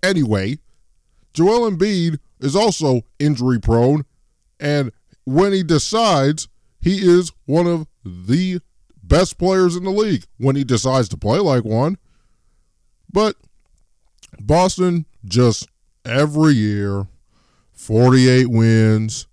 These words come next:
got great players on the team. You got Jason Tatum, J-, uh, Jaylen Brown, great atmosphere,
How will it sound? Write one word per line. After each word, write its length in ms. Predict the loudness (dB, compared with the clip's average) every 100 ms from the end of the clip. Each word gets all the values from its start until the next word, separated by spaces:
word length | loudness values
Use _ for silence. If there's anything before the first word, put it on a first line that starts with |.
| _ _ _ _ _ _ _
got 260 | -4 -4
great 360 | -2 2 2 4
players 460 | 2 4 4 2 0
on 180 | -2
the 60 | -4
team. 480 | -4 -2 0 0 0
You 60 |
got 200 | 0 0
Jason 440 | 0 -2 -2 -4 -8
Tatum, 440 | -4 -2 -2 -4
J-, 300 | 0 0 0 -4
uh, 80 | -14 -14 -18
Jaylen 520 | -4 0 2 4 2
Brown, 600 | 2 2 2 0 -2 -4 -6 _ _ _ _
great 360 | -10 -4 -2 0
atmosphere, 1040 | 0 0 -2 -6 -6 -4 -2 -2 -2 -4